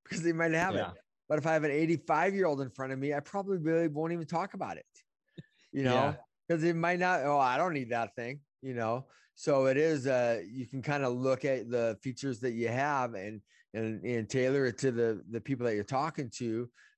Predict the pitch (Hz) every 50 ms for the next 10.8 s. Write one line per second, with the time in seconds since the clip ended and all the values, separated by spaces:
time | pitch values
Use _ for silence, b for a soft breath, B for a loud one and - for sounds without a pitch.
0 | b - - 117 117 117 113 110 110 107 107 101 113 107 101 98 98 101 120 139
1 | 127 123 123 117 - - b b b - 156 147 143 143 135 135 - 190 185 160
2 | 131 143 156 160 165 165 156 120 151 151 151 156 147 - 147 117 - 143 139 131
3 | 127 107 120 127 123 120 117 113 123 131 123 - 127 120 117 113 117 131 143 151
4 | 147 135 120 117 117 101 - b b b 123 117 - 143 135 127 120 127 135 135
5 | 135 135 131 135 135 123 107 123 107 110 123 - - - 135 135 131 123 117 101
6 | 104 104 101 98 92 - - B B B - 113 131 151 165 165 151 147 - -
7 | 165 175 147 143 147 127 135 127 123 120 117 117 113 104 113 104 104 104 - -
8 | 127 123 120 107 92 98 95 90 85 - B B B B B B 143 147 151 156
9 | 123 117 143 139 123 147 147 139 123 151 160 156 - 180 175 156 151 156 139 127
10 | 131 127 127 135 147 151 139 165 165 170 190 196 185 - - -